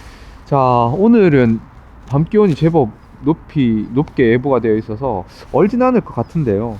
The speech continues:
지금 어제 결빙되었던 것이 지금 아직 해빙이 다 안 됐습니다. 하류권에 지금 다 모여 있거든요.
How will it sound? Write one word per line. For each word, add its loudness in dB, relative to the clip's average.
지금 -2
어제 2
결빙되었던 0
것이 -10
지금 -10
아직 -2
해빙이 0
다 0
안 -4
됐습니다. -6
하류권에 0
지금 -10
다 -8
모여 2
있거든요. -8